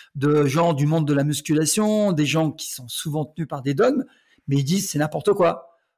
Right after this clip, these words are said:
Eux, ils disent, alors, tu sais, j'ai quand même des gens qui disent encore, euh, c'est inquiétant, hein, qui disent encore que, euh, pour t'échauffer,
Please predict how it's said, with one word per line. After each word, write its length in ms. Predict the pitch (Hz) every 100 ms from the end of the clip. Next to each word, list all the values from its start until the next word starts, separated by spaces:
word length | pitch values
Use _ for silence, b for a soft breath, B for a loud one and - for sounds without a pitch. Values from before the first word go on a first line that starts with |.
| -
Eux, 120 | 208
ils 100 | 220
disent, 180 | 165 196
alors, 120 | 147
tu 100 | 170
sais, 60 | 226
j'ai 80 | 151
quand 80 |
même 140 | 180 170
des 120 | 196
gens 180 | 208 240
qui 120 | 165
disent 200 | 151 151
encore, 560 | 156 - - 196 139 B B B -
euh, 200 | 147 -
c'est 240 | - 196
inquiétant, 640 | 196 143 190 190 113 98 95
hein, 120 | - B B B -
qui 140 | 180
disent 200 | 170 175
encore 440 | 170 - 240 254
que, 100 | -
euh, 840 | 190 180 175 165 156 151 156 160 143 - _ _
pour 160 | 185 165
t'échauffer, 880 | 196 - 196 190 214 208 160 -